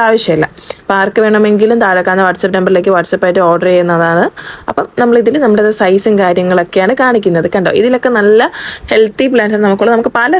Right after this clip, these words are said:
സൈസിൽ വരുന്നത്, ഓരോ വെറൈറ്റിയുടെ അനുസരിച്ച് നമുക്ക് പല സൈസിലാണ് വരുന്നത്. പിന്നെ കണ്ടോ, നമ്മൾ നേരത്തെ സൈസ് കൊടുത്ത ഈ ഒരു സൈസ് വരെ ഉണ്ട്. പക്ഷെ അതൊക്കെ നല്ല പ്ലാന്റ്സ്, നല്ല പുതിയ ഷൂട്ടൊക്കെ വരുന്നത്. ഇതൊക്കെ നമ്മുടെ കോമ്പാക്റ്റ് വെറൈറ്റി ആണ് കേട്ടോ. ആ ലീഫിലെ വേരിയേഷൻ തന്നെ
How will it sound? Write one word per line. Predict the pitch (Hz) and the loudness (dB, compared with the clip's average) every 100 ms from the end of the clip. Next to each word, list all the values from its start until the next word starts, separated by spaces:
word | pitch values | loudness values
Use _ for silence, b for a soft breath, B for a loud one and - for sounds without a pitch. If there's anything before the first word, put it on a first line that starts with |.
| 320 | 0
സൈസിൽ | 214 208 240 | 0 2 2
വരുന്നത്, | 214 170 185 | 0 0 2
ഓരോ | 196 254 277 | 2 2 2
വെറൈറ്റിയുടെ | 196 190 208 208 247 349 B B B _ 190 | 0 0 0 0 0 -4 B B B _ -2
അനുസരിച്ച് | 196 196 226 208 233 | 0 2 0 0 0
നമുക്ക് | 220 233 226 | 0 0 0
പല | 214 277 - | 0 0 0
സൈസിലാണ് | 185 208 196 190 247 | 0 0 0 0 0
വരുന്നത്. | 247 190 175 B B B - | 0 -2 -4 B B B -2
പിന്നെ | 202 202 | -2 0
കണ്ടോ, | 208 | 0
നമ്മൾ | 220 254 | 0 0
നേരത്തെ | 247 247 269 | 0 0 0
സൈസ് | 233 226 | 0 2
കൊടുത്ത | 233 226 233 226 | 2 2 2 2
ഈ | 247 | 2
ഒരു | 240 226 | 2 2
സൈസ് | 180 175 202 | 0 2 0
വരെ | 185 | 2
ഉണ്ട്. | 180 | 0
പക്ഷെ | 220 | 0
അതൊക്കെ | 233 233 262 | -2 -2 0
നല്ല | 220 226 285 | 2 2 2
പ്ലാന്റ്സ്, | 277 208 220 | 0 -2 0
നല്ല | 214 220 | -2 0
പുതിയ | 214 190 262 294 | -2 0 0 2
ഷൂട്ടൊക്കെ | 214 196 208 202 | 0 0 0 0
വരുന്നത്. | 175 190 | 0 0
ഇതൊക്കെ | 254 - 285 | -2 -2 0
നമ്മുടെ | 240 262 | 0 0
കോമ്പാക്റ്റ് | 208 180 175 180 214 | 0 0 -2 -2 -2
വെറൈറ്റി | 185 170 175 175 | 0 -2 0 0
ആണ് | 170 165 | 0 0
കേട്ടോ. | 156 - B B B | -2 -6 B B B
ആ | - 214 | -2 0
ലീഫിലെ | 220 240 240 226 | 2 2 2 4
വേരിയേഷൻ | 208 214 226 | 2 2 2
തന്നെ | 208 | 2